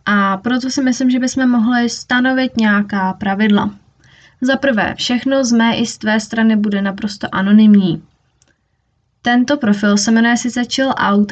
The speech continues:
ale nic o takzvaně vyčilování tady fakt nebude, nějaké metody nebo rady. Nechtěla jsem, aby se tento profil jmenoval názory nebo komunikace, to většina lidí nehledá, většinou hledají Chill Out,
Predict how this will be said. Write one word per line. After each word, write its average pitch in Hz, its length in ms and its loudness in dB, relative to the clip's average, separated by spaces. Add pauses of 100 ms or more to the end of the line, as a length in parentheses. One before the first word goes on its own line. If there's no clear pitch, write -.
(120)
ale 196 340 0
nic 214 600 2 (320)
o 196 380 0 (160)
takzvaně 214 460 4
vyčilování 214 800 4
tady 208 180 -2
fakt 233 260 -4
nebude, 185 400 -4
nějaké 190 440 -2
metody 190 420 -2
nebo 196 220 -2
rady. 160 340 -6 (640)
Nechtěla 233 360 0
jsem, 233 180 0
aby 208 160 2
se 214 140 -4
tento 208 320 0
profil 208 360 -2
jmenoval 190 640 0
názory 196 800 0
nebo 180 260 -4
komunikace, 202 680 0
to 202 120 -8
většina 214 360 -2
lidí 208 240 0
nehledá, 196 840 0 (180)
většinou 202 340 -2
hledají 202 360 0
Chill 202 220 -2
Out, 180 360 -2